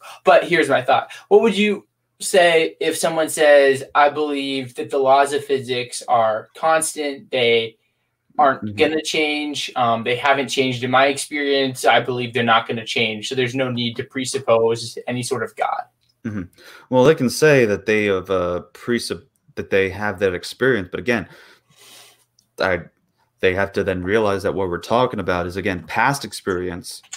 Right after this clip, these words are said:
Speaker 2: but it won't always determine the future. In fact, what's even crazier is that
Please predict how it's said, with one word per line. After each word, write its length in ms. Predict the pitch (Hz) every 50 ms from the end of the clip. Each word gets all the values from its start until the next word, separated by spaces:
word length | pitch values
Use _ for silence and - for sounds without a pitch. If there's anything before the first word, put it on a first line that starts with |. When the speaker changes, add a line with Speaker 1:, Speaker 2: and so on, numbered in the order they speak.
| - - - - - - - -
Speaker 2:
but 100 | 117 104
it 80 | 98 95
won't 200 | 110 120 120 -
always 400 | 98 107 104 107 104 101 101 -
determine 480 | - - 98 90 - - 104 95 92 90
the 80 | 85
future. 240 | - 110 90 101 90
In 80 | 90 -
fact, 260 | 110 110 92 - - _ _ _ _ _ -
what's 120 | 113 -
even 200 | 131 123 110 98
crazier 340 | - - 117 117 107 95 92
is 100 | 90 87
that 200 | 92 90 85 -